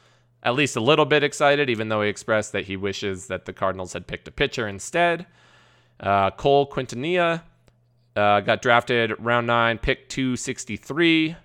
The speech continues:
by the Washington Walgreens. Um,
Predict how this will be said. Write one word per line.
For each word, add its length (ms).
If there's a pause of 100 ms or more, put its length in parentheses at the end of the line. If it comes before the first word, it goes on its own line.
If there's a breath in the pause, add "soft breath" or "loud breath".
by 140
the 100
Washington 520
Walgreens. 800 (680 soft breath)
Um, 720